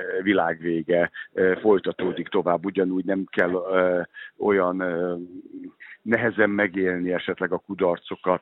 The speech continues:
ö, utánpótlás, ö, szinten, de ettől függetlenül szeretnénk jó eredményt elérni. Most van természetesen egy célkitűzés, hogy szeretnénk azért az első hatba, ö, bekerülni, ö, de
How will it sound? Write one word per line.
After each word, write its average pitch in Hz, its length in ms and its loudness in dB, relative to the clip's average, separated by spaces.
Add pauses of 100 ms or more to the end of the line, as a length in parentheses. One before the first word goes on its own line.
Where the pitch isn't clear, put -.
ö, 90 140 2
utánpótlás, 90 880 -4
ö, 92 200 0 (120)
szinten, 113 420 0 (220)
de 113 180 2
ettől 117 240 -4
függetlenül 117 560 0 (180)
szeretnénk 90 420 0
jó 92 200 -2
eredményt 85 520 -4
elérni. 87 440 -2 (220)
Most - 160 -6
van 123 300 2
természetesen 98 580 -2
egy - 120 -18
célkitűzés, 101 800 0
hogy 82 280 -6 (120)
szeretnénk 92 480 0
azért 85 360 -2
az 82 100 -2
első 85 380 0
hatba, 101 420 0 (320)
ö, 90 520 2 (280)
bekerülni, 92 880 0 (280)
ö, 104 300 2
de 110 320 2